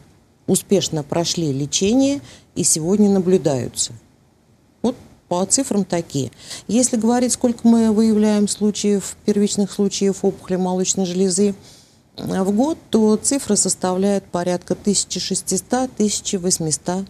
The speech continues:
случаев. Около, около двух тысяч поряд-, примерно в год выявляется новых пациенток.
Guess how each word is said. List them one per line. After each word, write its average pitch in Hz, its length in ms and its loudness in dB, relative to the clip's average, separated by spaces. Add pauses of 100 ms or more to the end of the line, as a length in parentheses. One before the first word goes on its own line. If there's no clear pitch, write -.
случаев. 156 560 -4
Около, - 220 -6
около 220 340 -2
двух 185 380 0 (340)
тысяч - 340 -4
поряд-, 156 360 -4 (160)
примерно 165 440 -2
в 160 80 -6
год 233 220 0
выявляется 170 760 0 (300)
новых 190 420 4
пациенток. 214 720 2